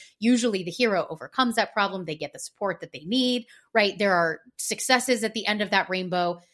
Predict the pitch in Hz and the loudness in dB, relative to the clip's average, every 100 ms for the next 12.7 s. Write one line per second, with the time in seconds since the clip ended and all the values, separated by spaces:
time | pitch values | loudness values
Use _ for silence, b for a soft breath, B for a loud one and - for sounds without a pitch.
0 | b b 226 220 - 233 226 - 220 202 | b b -2 0 2 2 2 -4 -2 -2
1 | 202 175 202 180 175 190 180 175 170 156 | -4 -6 -6 -6 -6 -8 -6 -2 -2 -2
2 | - 156 156 151 196 202 - 208 185 170 | -4 -4 -4 -4 -4 -2 0 0 2 2
3 | 170 165 165 156 180 220 226 b b - | 0 -2 -4 -4 0 0 0 b b -14
4 | 175 - 233 226 202 185 170 160 160 151 | -12 -4 -2 0 0 0 0 2 2 0
5 | 151 b _ 175 - 190 170 156 147 156 | -4 b _ -8 -4 2 4 4 2 -2
6 | 170 - 160 151 147 151 - 113 - - | -4 -2 0 0 -2 -6 -4 -4 -6 -8
7 | - - - - - - 175 - b b | -8 -8 -10 -10 -4 2 2 2 b b
8 | b - 170 175 202 202 - - 214 180 | b 0 2 2 2 0 -2 -4 0 2
9 | 180 170 - - 226 208 190 175 175 165 | 2 0 -2 0 2 4 0 -2 -2 -2
10 | 151 - - 165 196 196 185 - 175 165 | -4 -8 -6 -4 0 0 -2 -6 -8 -8
11 | 160 165 156 - 160 151 147 151 160 160 | -8 -10 -8 -6 -4 -4 -4 -6 -2 -4
12 | 151 147 139 - 131 117 | -4 -6 -8 -6 -8 -8